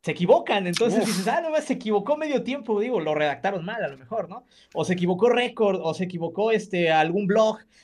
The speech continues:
Speaker 1: o, o qué sé yo, las, las que tú quieras consultar, ¿no?
Speaker 2: Oye, Memo,
Speaker 1: Entonces
Speaker 2: perdón, ahí que te, que te, que te interrumpa, y quiero detenerme ahí porque acabas de decir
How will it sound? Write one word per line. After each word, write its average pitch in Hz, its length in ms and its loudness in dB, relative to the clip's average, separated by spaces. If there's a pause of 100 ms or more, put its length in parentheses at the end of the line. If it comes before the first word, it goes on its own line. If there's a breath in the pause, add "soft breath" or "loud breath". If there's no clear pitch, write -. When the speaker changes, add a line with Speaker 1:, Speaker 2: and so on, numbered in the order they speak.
(140)
Speaker 1:
o, 175 320 2
o 180 40 0
qué 311 140 0
sé 277 160 2
yo, 151 160 2
las, - 380 -6 (180)
las 156 200 -8
que 170 100 -4
tú 262 180 -8
quieras 254 260 2
consultar, 120 600 -10
¿no? - 160 -16 (100)
Speaker 2:
Oye, 165 260 8
Memo, 180 300 8
Speaker 1:
Entonces 175 60 2
Speaker 2:
perdón, 156 440 8
ahí 165 160 6
que 214 140 6
te, 165 260 2
que - 160 2
te, - 260 -6
que 147 160 -4
te - 100 -2
interrumpa, 156 640 0 (340)
y 190 120 0
quiero 208 260 6
detenerme 190 520 6
ahí 208 80 4
porque - 260 -2
acabas 202 340 6
de 156 100 2
decir 175 360 -2